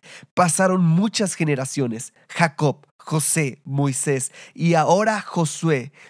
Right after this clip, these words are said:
pero Dios no ha mentido. Dios ha cumplido su promesa con este pueblo. Podemos ver que aunque parezca que la promesa está tardando,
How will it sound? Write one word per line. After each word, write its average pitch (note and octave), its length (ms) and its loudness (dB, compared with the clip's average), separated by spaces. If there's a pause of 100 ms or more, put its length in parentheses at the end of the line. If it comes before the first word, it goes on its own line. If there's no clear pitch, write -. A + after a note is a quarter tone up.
(120)
pero F3 260 2
Dios F3 480 2
no E3 420 2
ha E3+ 140 0
mentido. C3 680 -4 (280)
Dios F#3+ 640 2
ha F#3 220 0
cumplido D#3 640 -2
su D3+ 220 -4
promesa C3+ 540 -2
con B2 180 -6
este B2 240 -6
pueblo. A#2 400 -8 (400)
Podemos G3 540 0
ver F3+ 260 -2
que E3+ 100 -2
aunque D3 320 0
parezca F#3 760 -4
que F3+ 140 -6
la D#3 200 -2
promesa D3 680 -4
está C#3+ 340 -6
tardando, D3 840 -4